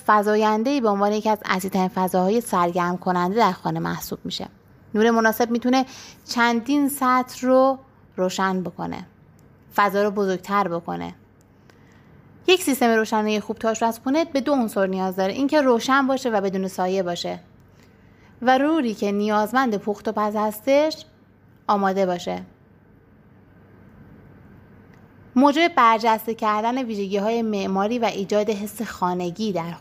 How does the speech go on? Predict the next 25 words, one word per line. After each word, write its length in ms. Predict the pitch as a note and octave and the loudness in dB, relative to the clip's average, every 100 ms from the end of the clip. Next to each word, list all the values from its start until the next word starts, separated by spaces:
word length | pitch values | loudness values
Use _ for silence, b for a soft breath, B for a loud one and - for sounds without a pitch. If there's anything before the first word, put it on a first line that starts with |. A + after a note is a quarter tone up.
| - | -14
اتاق 240 | - E3 E3 | -6 -4 -2
رو 240 | E3 E3+ - b b b b - - | -4 -6 -10 b b b b -20 -8
به 80 | - | -2
شما 220 | F3+ F3 | 0 2
انتقال 480 | E3 E3+ E3+ E3+ F3 | 0 -2 -6 -6 -6
بده. 320 | F3 - - F#3 - - - - - - - - - - - - - - - _ _ - B B B B B B - | -6 -10 -12 -16 -20 -20 -20 -20 -20 -20 -20 -20 -20 -20 -20 -20 -20 -20 -20 _ _ -20 B B B B B B -2
مجموعه‌ای 440 | C#4 C#4+ C4+ D4 D#4 | 2 2 0 0 2
از 180 | D4+ | 0
چراغ‌های 520 | D4 B3 A3+ A#3 C4 - | 0 0 0 0 -2 0
آویز 380 | G#3+ G#3 A3+ B3 | 2 2 2 -2
زیبا 520 | A#3 G3 G#3 G#3+ A3+ | -2 -4 -2 2 2
با 220 | G3+ G#3 | 2 0
یک 300 | G#3+ C4 B3+ | 2 0 0
قطعهٔ 380 | G3 G3 - A3+ | -2 -2 -2 -2
منحصر 540 | G#3+ F#3+ F#3 F#3 F#3+ | -2 -2 -4 -2 0
به 120 | F3+ | 0
فرد 440 | F#3 G3+ G3+ G3+ F#3+ | -2 0 0 0 2
بالای 360 | F3+ F3+ A3 | 2 4 2
میز 140 | G3+ F3 | 0 -2
ناهارخوری 540 | F3 F3 F3 - F#3+ | -2 -2 -2 -4 -4
به 80 | G#3+ | -2
متمایز 640 | G3 G3 G#3 G3+ G#3 G#3 | -2 -2 -4 -4 -2 -4
کردن 340 | - G3+ A3 B3+ | -2 -2 0 -2
فضای 400 | C4 G3 G3+ A#3 | 0 0 0 -2
ناهارخوری 720 | G#3+ F#3 F3+ F3+ F#3+ G#3+ G3+ | 0 0 -2 0 0 0 -4